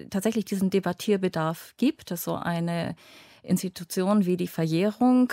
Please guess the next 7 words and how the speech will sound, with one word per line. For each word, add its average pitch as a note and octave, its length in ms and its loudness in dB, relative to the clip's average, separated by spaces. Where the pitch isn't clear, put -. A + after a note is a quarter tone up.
ähm, F#3+ 480 2
äh, F#3 420 2
mal F#3 200 6
von F#3 180 0
allen B3 360 8
Seiten, G3 960 0
äh, G3 480 -2